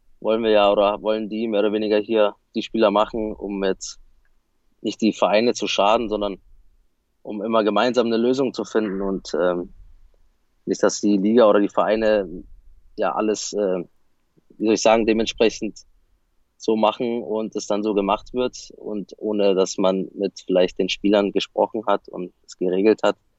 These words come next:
dass man halt einfach einen gemeinsamen Weg und eine Lösung findet und dass es nicht von einer Seite nur kommt, sondern von beiden Seiten das mehr oder weniger geregelt kriegt. Also ich würde sagen, so eine gute Mischung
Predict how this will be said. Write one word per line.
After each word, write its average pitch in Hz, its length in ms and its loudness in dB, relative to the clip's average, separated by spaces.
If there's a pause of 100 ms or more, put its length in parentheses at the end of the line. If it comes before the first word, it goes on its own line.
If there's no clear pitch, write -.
(440)
dass 107 160 0
man 113 140 2
halt 123 160 0
einfach 123 400 -4
einen 120 140 -8
gemeinsamen 117 580 -2
Weg 123 240 -2
und 113 120 -4
eine 107 80 -2
Lösung 117 320 -2
findet 120 360 -2
und 104 360 -6 (640)
dass 110 160 4
es 107 100 -2
nicht 117 140 -2
von 110 140 -2
einer 110 240 2
Seite 117 240 4
nur 117 160 -2
kommt, 113 260 -2
sondern 101 220 -2
von 101 160 -6
beiden 104 320 2
Seiten 98 280 0
das 92 180 -8
mehr 95 100 -6
oder 95 120 -2
weniger 92 360 -6
geregelt 87 480 -14 (640)
kriegt. - 400 -6 (880)
Also 107 160 4
ich 95 100 0
würde 110 160 2
sagen, 104 220 4
so 107 60 2
eine 101 100 2
gute 107 260 -2
Mischung 104 400 0